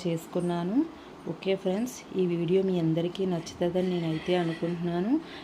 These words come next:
నచ్చితే ఒక చిన్న లైక్ ఇవ్వండి, షేర్ చేయండి, సబ్స్క్రైబ్ చేయండి.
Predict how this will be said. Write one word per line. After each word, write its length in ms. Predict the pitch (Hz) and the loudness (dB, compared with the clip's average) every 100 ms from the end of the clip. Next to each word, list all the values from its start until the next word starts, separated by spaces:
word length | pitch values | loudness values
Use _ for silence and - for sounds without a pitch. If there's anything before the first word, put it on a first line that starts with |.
| - 170 | -6 -4
నచ్చితే 280 | 165 - 196 | -4 -2 -4
ఒక 80 | 190 - | -4 -2
చిన్న 160 | 185 165 | 0 2
లైక్ 220 | 165 160 185 | 0 0 -4
ఇవ్వండి, 300 | 175 180 240 254 | -2 -2 -2 -2
షేర్ 220 | 190 170 | -2 -2
చేయండి, 220 | - 185 294 262 | -2 -2 0 -2
సబ్స్క్రైబ్ 440 | 247 - 180 175 | -2 -4 -4 0
చేయండి. 360 | 160 160 156 | 0 2 0